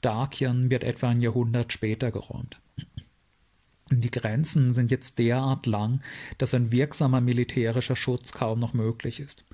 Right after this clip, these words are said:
Und die Wege zwischen den verschiedenen Provinzen werden so lang, dass das Reich kaum noch verwaltbar ist. Bis Nachrichten über irgendein Ereignis im tiefsten Mesopotamien in Rom ankommen und bis Anweisungen aus Rom zurück nach Mesopotamien gelangen,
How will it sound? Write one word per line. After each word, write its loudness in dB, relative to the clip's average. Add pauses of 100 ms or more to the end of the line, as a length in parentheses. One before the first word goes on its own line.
(320)
Und 2
die 2
Wege 0
zwischen -2
den 4
verschiedenen 0
Provinzen 0
werden 2
so -2
lang, 2
dass -2
das -2
Reich -2
kaum -2
noch -2
verwaltbar -4
ist. -12 (1120)
Bis 0
Nachrichten 0
über 2
irgendein 4
Ereignis 0
im 0
tiefsten 0
Mesopotamien 0
in 4
Rom 2
ankommen 0
und -2
bis -4
Anweisungen 2
aus 0
Rom 2
zurück -2
nach 0
Mesopotamien 0
gelangen, 0